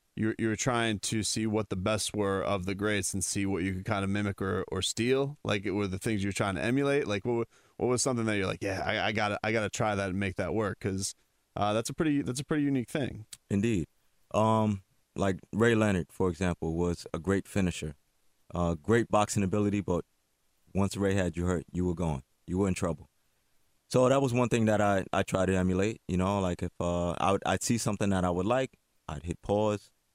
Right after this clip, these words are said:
Speaker 2: on the V H S. You know, this is back in, like, oh four. So this is when I, when I first started. I had a, an M M A fighter named, uh, named Dustin Dennis who gave me a bunch of collection of V H S tapes, and,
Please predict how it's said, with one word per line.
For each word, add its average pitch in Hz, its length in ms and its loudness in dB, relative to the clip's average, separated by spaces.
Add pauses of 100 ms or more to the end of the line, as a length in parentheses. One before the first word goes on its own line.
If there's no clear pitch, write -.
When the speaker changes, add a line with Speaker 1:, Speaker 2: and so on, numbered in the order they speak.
(300)
Speaker 2:
on 82 120 0
the 80 60 -2
V 95 180 2
H 92 180 0
S. 101 300 -2 (100)
You 80 140 -4
know, 80 80 -2
this 80 80 -4
is 104 120 -2
back 85 240 -2
in, 82 80 -4
like, 78 200 -4 (420)
oh 95 140 0
four. 95 340 2
So 101 120 -2
this 120 100 0
is 117 40 -2
when 110 120 2
I, 101 80 2 (120)
when 101 220 2
I 92 40 0
first 107 240 0
started. 110 280 4
I 104 60 2
had 110 160 2
a, 95 180 0 (540)
an 104 100 2
M 110 100 6
M 113 100 4
A 117 100 4
fighter 101 300 2
named, 92 260 2
uh, 69 100 -2
named 95 300 2
Dustin 98 320 0
Dennis 110 320 2
who 90 80 -6
gave 101 200 2
me 92 140 2
a 85 60 0
bunch 113 420 0
of 90 240 -2 (600)
collection 98 480 0
of 85 160 0
V 92 140 2
H 87 180 -2
S 85 200 -4
tapes, - 460 -6
and, 78 560 -6